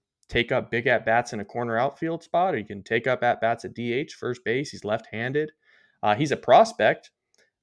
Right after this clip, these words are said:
but I, I think with where that team currently is in terms of their payroll situation, if, if you can get a Dean Kramer and a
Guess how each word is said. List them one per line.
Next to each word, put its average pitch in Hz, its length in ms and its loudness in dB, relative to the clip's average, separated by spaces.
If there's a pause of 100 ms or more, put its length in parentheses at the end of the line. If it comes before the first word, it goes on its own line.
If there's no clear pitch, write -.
but 123 260 6
I, 113 240 0
I 131 60 2
think 151 320 -4 (180)
with 117 240 -4
where 123 300 2
that 113 340 2
team 110 300 -4
currently 107 400 -2
is 107 180 0
in 104 100 -6
terms 110 280 -10
of 110 100 -14
their 104 140 -4
payroll 110 440 -2
situation, 101 640 -8
if, 101 160 -14
if - 180 -12
you 113 120 -6
can 120 180 -10
get 120 180 -4
a 120 40 -8
Dean 110 320 -6
Kramer 113 360 -6
and 110 80 -4
a 104 80 -6